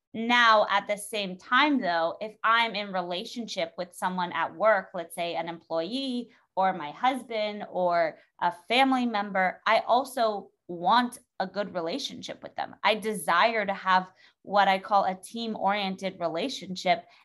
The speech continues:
and that requires skill. So on one hand, I'm not responsible for how they take anything that I say.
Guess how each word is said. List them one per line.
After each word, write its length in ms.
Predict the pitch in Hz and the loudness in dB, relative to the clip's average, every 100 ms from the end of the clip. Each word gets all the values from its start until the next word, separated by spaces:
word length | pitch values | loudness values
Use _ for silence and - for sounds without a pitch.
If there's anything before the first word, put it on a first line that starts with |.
| - | -4
and 180 | 214 220 | 0 4
that 200 | 233 - | 4 4
requires 500 | 233 - 208 214 208 | 0 2 2 2 -4
skill. 400 | - - 185 - _ _ _ _ | -10 -4 -4 -4 _ _ _ _
So 540 | - 247 220 214 - - | 4 8 10 6 0 4
on 180 | 226 220 | 4 6
one 220 | 220 285 | 4 4
hand, 200 | 254 208 | 0 0
I'm 120 | 196 | 0
not 220 | 202 196 | 2 0
responsible 920 | 202 - 185 185 190 233 269 330 370 - | -2 -4 0 0 0 -2 2 2 0 -4
for 80 | |
how 200 | 214 196 190 | 0 2 2
they 140 | 190 | -2
take 300 | 190 190 185 | -6 -8 -4
anything 440 | 190 190 196 196 | -4 -4 -4 -4
that 120 | 190 170 | 0 0
I 100 | 175 | -2
say. 440 | - 175 220 | 0 2 2